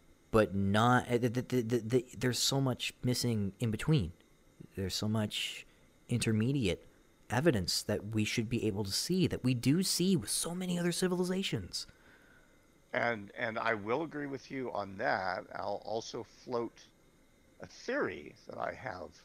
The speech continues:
Speaker 2: about that, and I haven't fully worked this through yet, but it's almost as if these, uh,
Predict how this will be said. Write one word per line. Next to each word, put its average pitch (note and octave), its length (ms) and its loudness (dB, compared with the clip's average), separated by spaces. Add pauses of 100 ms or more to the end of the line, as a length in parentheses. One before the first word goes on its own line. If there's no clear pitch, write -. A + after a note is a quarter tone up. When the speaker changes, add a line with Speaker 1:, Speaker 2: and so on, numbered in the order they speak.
(340)
Speaker 2:
about G#2 360 0 (120)
that, G2 380 -2 (500)
and G#2+ 560 0
I G#2+ 100 2
haven't A2 260 -2
fully G2+ 280 -6
worked F2 300 -8
this G2 180 -14
through B3 240 -8
yet, G2+ 340 -2 (140)
but C3+ 320 2 (500)
it's C#3 380 -4 (160)
almost C#4+ 500 -2
as C3+ 200 -6
if G2+ 220 -4 (1600)
these, D3+ 800 -8 (180)
uh, A#2 380 2